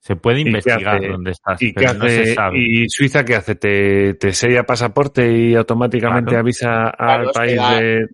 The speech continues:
Speaker 3: exactamente,
Speaker 2: emisión?
Speaker 3: las
Speaker 1: Claro,
Speaker 3: fronteras
Speaker 1: pasas
Speaker 3: dan
Speaker 1: una
Speaker 3: aviso,
Speaker 1: aduana,
Speaker 3: dan aviso.
Speaker 1: una frontera.
Speaker 3: Exacto. Claro, eso
Speaker 2: Entonces el
Speaker 3: tendría
Speaker 2: problema
Speaker 3: que
Speaker 2: es de
Speaker 3: decir
Speaker 2: Suiza, el problema no es mío. Entonces ya no me voy a Suiza, ahora me voy a otro lado.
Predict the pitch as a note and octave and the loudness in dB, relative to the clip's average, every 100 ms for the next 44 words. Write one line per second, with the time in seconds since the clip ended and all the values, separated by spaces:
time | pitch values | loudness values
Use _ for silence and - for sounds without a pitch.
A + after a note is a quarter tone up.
0 | - B2+ - C3 - A#2+ A#2 B2+ D3+ A2 | -12 -14 -6 -4 0 0 0 2 0 2
1 | - C3+ D#3+ C3 C3 C3+ C#3 A2+ G#2 G2 | -2 -2 -2 0 0 0 0 0 2 0
2 | G2 G2 G2+ G2 G2 D#3 B2+ B2 B2 B2 | 0 0 0 2 2 0 -2 -2 -2 -2
3 | B2+ G#2 - F#2+ F#2 C3 A2+ - - - | 0 0 0 -2 -2 -2 -2 -6 -14 -16
4 | - _ _ _ _ _ _ _ _ _ | -20 _ _ _ _ _ _ _ _ _
5 | _ _ _ _ _ _ _ _ _ _ | _ _ _ _ _ _ _ _ _ _
6 | _ _ - A#2+ C3 B2 A2+ A#2 - D3+ | _ _ -6 2 4 4 2 0 2 4
7 | D#3 D#3 E3 F3+ F#3 C3+ A2+ B2+ - A2 | 4 4 2 4 2 2 0 0 2 0
8 | G#2 B2 C#3+ C#3 A#2 F#2+ G2 F#2 C3 B2 | 2 2 2 2 0 0 -2 2 2 2
9 | B2 A2+ G#2 F#2+ F#2 F2 - E2+ - A2+ | 0 0 0 0 0 -2 -6 -10 -2 0
10 | A2+ G#2+ G#2+ G2 F2+ - - - | 2 2 2 2 0 -6 -10 -12